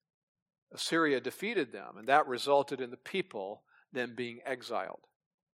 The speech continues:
So Gomer's unfaithfulness pictured all of that. And we could say that Hosea's continued faithfulness to and love for his wife pictures God's patient love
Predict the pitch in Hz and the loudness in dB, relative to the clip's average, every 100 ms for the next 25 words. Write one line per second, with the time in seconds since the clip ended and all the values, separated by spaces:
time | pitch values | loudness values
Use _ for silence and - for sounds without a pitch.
0 | _ _ _ - 160 123 180 226 185 127 | _ _ _ -6 -6 6 10 10 8 2
1 | 131 - 160 165 - 180 170 - 127 117 | 0 0 -2 -2 -2 2 2 0 -4 -4
2 | 117 - _ - 240 - - 139 120 110 | -8 -10 _ -10 -10 -8 -4 0 2 0
3 | 104 - 98 - _ _ _ _ _ - | -2 -8 -12 -12 _ _ _ _ _ -20
4 | - - 196 254 220 175 165 180 190 165 | -18 10 12 12 12 4 4 8 8 8
5 | 147 - 202 175 202 233 170 165 - 156 | 4 4 2 6 10 12 12 8 2 -4
6 | 147 - 214 208 165 151 - - - - | -4 -2 0 2 2 2 -4 -20 -20 8
7 | 202 202 202 170 156 - - 175 208 214 | 12 12 8 2 2 -2 2 6 8 8
8 | 151 151 165 160 165 147 147 131 151 156 | 10 12 12 12 6 4 2 0 0 6
9 | 196 190 147 220 - - _ _ _ _ | 10 12 12 8 4 -10 _ _ _ _
10 | - 139 - - 139 131 - 147 151 151 | -4 -2 -2 -4 -4 -2 4 6 8 6
11 | 143 - - 180 170 165 147 151 156 165 | 2 -10 -4 0 0 -2 2 8 10 10
12 | 170 | 6